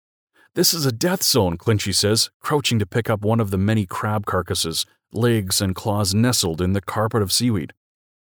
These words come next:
"This is a fresh kill, see the blood?" He tips the crab carapace, and an orangey red liquid sloshes around. Closer to the trees,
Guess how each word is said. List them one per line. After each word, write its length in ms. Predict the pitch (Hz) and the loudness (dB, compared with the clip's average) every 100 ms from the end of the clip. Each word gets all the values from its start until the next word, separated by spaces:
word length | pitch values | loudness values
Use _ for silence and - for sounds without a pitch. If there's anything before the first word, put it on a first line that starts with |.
| _ _ _ - | _ _ _ 0
"This 200 | 180 175 | 2 2
is 100 | 160 | 0
a 60 | |
fresh 300 | - 170 156 | 0 2 0
kill, 280 | - 214 110 | 0 2 2
see 200 | - 185 | 2 0
the 80 | 156 | 0
blood?" 340 | 113 143 175 - _ _ _ _ _ | 0 0 0 -6 _ _ _ _ _
He 120 | 147 | -4
tips 280 | - 233 - | 0 -2 0
the 120 | - | -4
crab 300 | - 143 147 | -2 0 -2
carapace, 560 | - 95 82 95 90 - _ _ | 0 0 2 0 0 -2 _ _
and 120 | 113 | -2
an 80 | 123 - | -2 0
orangey 420 | 139 170 175 165 | 2 2 2 0
red 240 | 135 131 120 | 0 0 2
liquid 420 | 117 117 87 76 | 0 0 -2 -2
sloshes 540 | - 107 104 104 110 | -2 0 -2 -2 -2
around. 380 | 104 98 87 - _ _ _ _ _ _ _ _ _ _ _ _ _ | 0 0 0 -4 _ _ _ _ _ _ _ _ _ _ _ _ _
Closer 400 | - 135 131 123 | -2 0 2 0
to 120 | - | -2
the 100 | 92 | -4
trees, 460 | 92 - 143 110 | -4 0 2 2